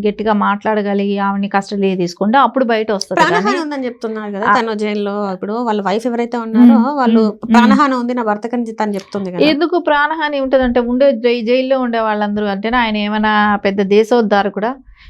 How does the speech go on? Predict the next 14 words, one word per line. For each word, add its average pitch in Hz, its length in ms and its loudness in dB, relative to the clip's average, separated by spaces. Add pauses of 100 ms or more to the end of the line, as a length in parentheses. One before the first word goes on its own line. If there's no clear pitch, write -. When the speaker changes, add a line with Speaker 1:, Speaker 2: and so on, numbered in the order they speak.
(120)
Speaker 1:
ఇప్పుడు 233 160 4
నారా 233 220 4 (120)
చంద్రబాబు 262 360 0
నాయుడు 254 320 -2
గారి 226 200 0
టైంకి 220 400 -2
వచ్చినప్పుడు 214 440 -2 (100)
వీళ్ళు 240 180 0
ఏమైనా 240 280 -2
ఆయనకి 226 280 -4
ప్రాణహాని 226 640 -2
ఉందంటే 214 400 -6
ఆయన 254 360 2
అన్-, 247 240 -4